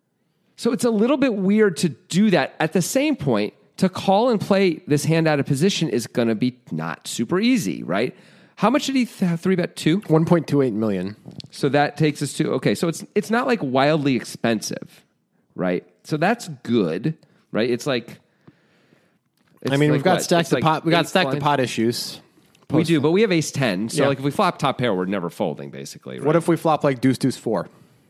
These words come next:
Speaker 1: Uh, we're gonna, well, in this case, we, we should fold 'cause he has trips.
Speaker 2: Well, yeah.
Speaker 1: Um, we're gonna check and probably have to call one street if he bets small.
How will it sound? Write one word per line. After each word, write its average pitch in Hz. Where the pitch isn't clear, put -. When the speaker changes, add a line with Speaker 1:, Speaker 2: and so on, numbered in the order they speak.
Speaker 1:
Uh, 85
we're 101
gonna, 104
well, 95
in 104
this 123
case, 117
we, 101
we 95
should -
fold 131
'cause -
he 151
has 147
trips. 220
Speaker 2:
Well, 123
yeah. 85
Speaker 1:
Um, 120
we're 147
gonna 143
check -
and 135
probably 131
have 123
to 117
call 101
one 90
street 90
if 85
he 98
bets 82
small. -